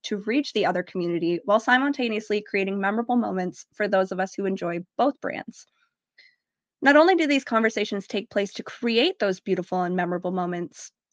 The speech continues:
but we can also use our voice as a studio or a game to lead by example of how we want our communities to be engaging in a way that shows that fandoms and platforms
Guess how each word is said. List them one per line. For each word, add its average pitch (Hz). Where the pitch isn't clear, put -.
but 233
we 247
can 269
also 294
use 285
our 240
voice 214
as 202
a 190
studio 202
or 190
a 190
game 214
to 233
lead 233
by 320
example 208
of 202
how 214
we 190
want 180
our 180
communities 175
to -
be 175
engaging 208
in 262
a 269
way 262
that 285
shows 233
that 220
fandoms 190
and 196
platforms 190